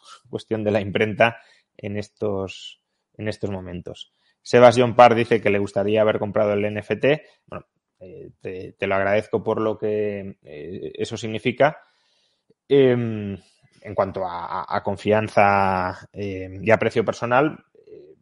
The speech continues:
pero bueno, había noventa y ocho a la venta y, y afortunadamente se vendieron, se vendieron rápido. Sabéis que lo podéis recomprar, en el sentido de que el N F T tiene un mercado secundario y,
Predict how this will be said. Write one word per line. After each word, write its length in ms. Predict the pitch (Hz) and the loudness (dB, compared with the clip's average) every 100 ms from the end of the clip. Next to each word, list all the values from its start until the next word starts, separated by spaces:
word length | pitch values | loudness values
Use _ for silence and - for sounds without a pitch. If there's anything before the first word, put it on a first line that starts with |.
| _ | _
pero 160 | 95 | -6
bueno, 200 | 104 87 - | -6 -6 -10
había 240 | 92 98 | -6 -6
noventa 340 | 95 95 95 95 | -6 -6 -4 -2
y 60 | |
ocho 360 | 104 - 104 101 | -2 -2 0 2
a 60 | |
la 80 | 101 | 2
venta 500 | 110 110 127 127 123 | 0 -2 2 2 2
y, 380 | 104 95 90 - | -2 -6 -14 -18
y 220 | 92 95 | -18 -14
afortunadamente 800 | 90 - - 95 95 95 92 101 | -14 -16 -20 -14 -10 -10 -8 -10
se 140 | - 98 | -8 -10
vendieron, 800 | 90 92 92 92 92 90 92 _ | -10 -10 -10 -10 -14 -20 -20 _
se 220 | - 98 | -14 -10
vendieron 840 | 95 92 92 92 92 92 92 92 95 | -10 -10 -8 -8 -10 -14 -20 -14 4
rápido. 440 | 120 120 95 87 - - _ | 4 4 -2 -4 -12 -20 _
Sabéis 380 | - 101 110 - | 2 4 4 2
que 80 | |
lo 100 | 107 | 2
podéis 280 | 98 95 101 | 2 0 2
recomprar, 580 | 104 - 101 110 123 - - _ _ _ _ _ _ - | 0 -2 0 4 4 4 -8 _ _ _ _ _ _ -20
en 100 | 95 | -18
el 80 | 85 | -14
sentido 320 | 92 95 92 | -12 -4 -4
de 120 | 92 | -2
que 260 | - 90 - | -6 -8 -12
el 140 | 98 | -14
N 140 | 98 95 | -12 -10
F 160 | - | -10
T 400 | 92 101 104 101 _ | -6 -2 -2 -4 _
tiene 200 | - 95 | -10 -8
un 80 | 92 | -8
mercado 280 | 95 104 95 | -6 -6 -6
secundario 720 | - 101 98 113 117 104 92 _ _ | -8 -10 2 2 4 0 -6 _ _
y, 360 | - 92 87 | -20 -18 -18